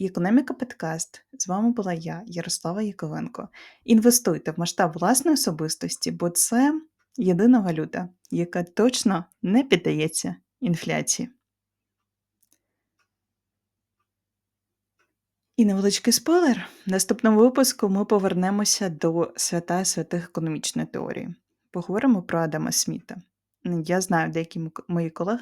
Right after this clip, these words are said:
говорять про те, що його ідеї застаріли,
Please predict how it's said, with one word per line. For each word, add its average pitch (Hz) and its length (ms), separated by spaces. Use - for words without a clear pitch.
говорять 175 400
про 175 100
те, 196 160
що - 180
його 175 220
ідеї 160 380
застаріли, 247 640